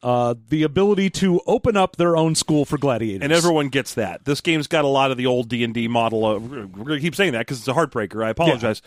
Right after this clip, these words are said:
Speaker 1: Yeah.
Speaker 2: It's got the old model of, of at a certain level you start attracting devoted followers or whatever. Uh, usually it's like, "Oh, and also you need to spend this amount in weight of gold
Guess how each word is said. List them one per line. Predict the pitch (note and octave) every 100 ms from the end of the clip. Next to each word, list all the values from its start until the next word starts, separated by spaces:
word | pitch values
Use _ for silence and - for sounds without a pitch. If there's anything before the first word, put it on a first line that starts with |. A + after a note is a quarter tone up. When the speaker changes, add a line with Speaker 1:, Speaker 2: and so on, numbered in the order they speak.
| - - - -
Speaker 1:
Yeah. |
Speaker 2:
It's | D3+
got | - G#3
the | G3
old | F3+ D#3
model | E3 D3 C#3 C3
of, | A2
of | C#3 C3 A2+ -
at | C#3+
a | C3
certain | - E3+ D3
level | C#3 C3
you | C#3 C3
start | - C#3+ C3
attracting | A#2+ C3+ B2 C3 A#2+ A2+ _ _ _
devoted | D#3+ C3+ C#3 C3 B2
followers | - A#2+ B2 B2+ C3 B2
or | C3+
whatever. | C3 B2+ B2+ C3 - _ _
Uh, | C3 B2+ C3
usually | D#3+ D3+ D#3+ C#3
it's | -
like, | C#3 C#3
"Oh, | E3+
and | D3
also | D#3 -
you | D#3+
need | C#3+
to | C3+
spend | - C#3+ B2
this | A2 D#3 -
amount | D3+ C#3+ C#3
in | C#3+ A#2
weight | A#2+ C#3 -
of | C#3 A#2
gold | C3 C3 B2+ B2